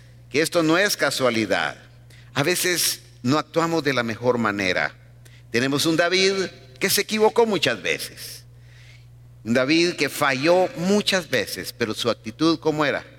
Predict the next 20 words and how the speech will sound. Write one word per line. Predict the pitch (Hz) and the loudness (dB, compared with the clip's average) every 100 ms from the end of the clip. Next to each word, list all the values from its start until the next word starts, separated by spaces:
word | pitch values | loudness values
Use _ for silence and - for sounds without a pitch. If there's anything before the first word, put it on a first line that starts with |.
| - - - - - - - | -20 -20 -20 -20 -20 -20 -8
Amaba | 101 95 113 104 110 | -6 -2 0 0 0
a | 113 | -2
Dios | 117 104 - | -4 -4 -4
con | - 90 | -6 -12
todo | - 98 90 | -4 -2 -2
su | - - | -8 -10
corazón. | 85 80 - 90 85 78 - - - - - | -4 -4 -4 -10 -12 -18 -20 -20 -12 -12 -2
Tenía | 165 196 202 | 0 2 0
un | |
corazón | - 165 147 196 196 | 2 2 2 0 0
sincero | 170 147 - 208 202 160 | 0 0 0 0 0 2
delante | 127 127 120 117 | 2 0 -2 -2
de | 104 95 | -2 0
Dios. | 107 98 82 78 - - - - - - - - - - - - - | 2 2 0 -6 -20 -20 -20 -20 -20 -20 -20 -20 -20 -20 -20 -20 -12
Cometió | 98 107 131 | -4 -2 2
el | 160 | 0
peor | - 147 147 | 4 2 4
de | 127 | 0
los | - | 2
errores. | 123 185 196 95 - - | 2 4 4 2 -10 -14